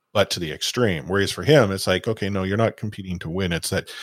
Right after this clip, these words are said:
you let your team down." Like, he was really much trying to reinforce, especially in team play, that you need to give your effort because it's what your team deserves. And I think for me, that became,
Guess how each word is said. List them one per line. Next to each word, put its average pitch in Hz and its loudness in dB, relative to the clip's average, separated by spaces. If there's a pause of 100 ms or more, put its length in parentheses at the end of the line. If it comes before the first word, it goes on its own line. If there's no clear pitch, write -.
(160)
you 110 6
let 120 10
your 92 -4
team 110 0
down." 78 4
Like, 80 -4
he 120 4
was 101 4
really 127 8
much 107 4
trying 98 0
to 92 0
reinforce, 90 -2
especially 101 2
in 90 0
team 101 0
play, 78 -2 (1040)
that 101 -14
you 113 6
need 135 8
to 117 6
give 104 6
your 95 6
effort 101 4
because 92 2
it's - 0 (720)
what - 0
your 92 2
team 85 0
deserves. 80 -2 (1040)
And 120 6
I 123 8
think 156 4
for 127 6
me, 110 4 (300)
that 110 6
became, 98 0